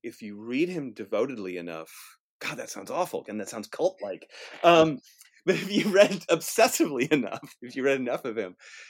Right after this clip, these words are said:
you, you go out into the world and you see, how can you not see most of the world around us is Ballardian in some ways? I mean, TikTok,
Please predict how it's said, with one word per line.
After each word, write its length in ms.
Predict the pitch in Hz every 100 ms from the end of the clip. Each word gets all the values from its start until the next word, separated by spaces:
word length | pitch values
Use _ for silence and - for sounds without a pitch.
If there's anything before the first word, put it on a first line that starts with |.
| - _
you, 260 | 120 143 127 -
you 160 | 139
go 140 | 131 139
out 120 | 139
into 160 | 127
the 100 | 120
world 360 | 117 139 151 131 -
and 180 | 123 123
you 80 |
see, 400 | 123 - 120 107 -
how 200 | - 165
can 240 | - 185
you 100 | 180
not 360 | 147 127 135 -
see 380 | - 131 127 123
most 440 | 104 113 120 151
of 60 | 135
the 60 | 123
world 260 | 107 107
around 400 | 104 95 95 107
us 140 | 101 -
is 100 | 90
Ballardian 480 | 95 90 90 87 82
in 80 | 82
some 260 | - 92
ways? 320 | 90 87 71 -
I 60 | 127
mean, 180 | 123 113 - - - _ _
TikTok, 680 | - 269 262 - 98 - -